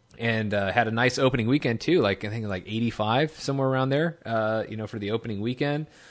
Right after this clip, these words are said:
Um, but yeah, like, I just remember the build up, like, the next trailer, you know, like, the final trailer or whatever was,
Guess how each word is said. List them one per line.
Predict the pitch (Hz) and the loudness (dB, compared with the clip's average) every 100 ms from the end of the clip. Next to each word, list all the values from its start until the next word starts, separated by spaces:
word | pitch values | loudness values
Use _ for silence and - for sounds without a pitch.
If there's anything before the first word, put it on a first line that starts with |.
| - _ _ | -20 _ _
Um, | 107 104 104 | -4 -4 -4
but | 98 131 | -4 0
yeah, | 135 | 0
like, | 123 110 | 0 -4
I | |
just | 117 - | -8 -8
remember | 185 185 180 | -4 -2 0
the | 151 | -2
build | 117 131 135 | 0 2 4
up, | 131 | 4
like, | 120 - | 2 0
the | 120 | 2
next | 139 - | 2 2
trailer, | - 143 135 135 131 | 0 4 6 6 4
you | 123 | 0
know, | 117 117 | -2 0
like, | 104 95 - | -2 -4 -6
the | 101 98 95 95 - | -4 -2 -4 -6 -12
final | - - 120 123 120 | -20 -6 -4 0 -2
trailer | - 120 | 2 2
or | 117 | 4
whatever | 113 117 | 4 2
was, | 113 104 98 | 2 0 -4